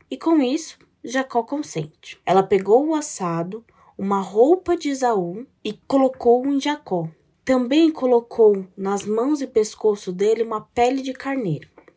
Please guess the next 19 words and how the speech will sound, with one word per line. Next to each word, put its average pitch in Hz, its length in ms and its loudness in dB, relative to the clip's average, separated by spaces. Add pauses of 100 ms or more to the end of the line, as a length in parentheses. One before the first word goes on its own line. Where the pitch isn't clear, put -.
(880)
Jacó, 240 380 -2
então, 262 420 -2 (360)
foi 247 180 2
falar 247 400 2
com 285 100 -8
seu 247 220 -4
pai 240 300 2
como 247 240 -6
se 240 180 -6
fosse 277 440 -4
Esaú. 277 420 -4 (920)
Sim, 165 480 -2 (220)
Isaque, 208 680 -2
seu 269 220 2
pai, 185 320 -4
desconfiou, 214 840 -6 (520)
sobretudo 214 840 2
da 247 180 0
voz, 180 540 -10